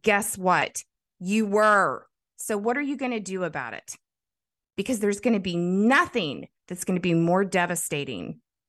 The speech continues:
than leaving this world, coming to the end of your life,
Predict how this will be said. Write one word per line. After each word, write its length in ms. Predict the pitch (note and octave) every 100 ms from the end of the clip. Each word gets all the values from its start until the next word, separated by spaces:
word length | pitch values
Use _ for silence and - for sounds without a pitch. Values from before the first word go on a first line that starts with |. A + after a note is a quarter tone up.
| _ _ -
than 360 | E3+ E3+ F3+
leaving 420 | G3+ B3 C4 C4+
this 280 | A3 A3 A3
world, 640 | G3+ F3+ F#3+ E3 A#2+ C#2 - _ _ _
coming 360 | - C4+ C4+ C#4+
to 100 | D#4
the 220 | G3+ -
end 180 | G#3 A3+
of 120 | A#3
your 160 | A3 G3+
life, 420 | E3+ E3+ C#3 -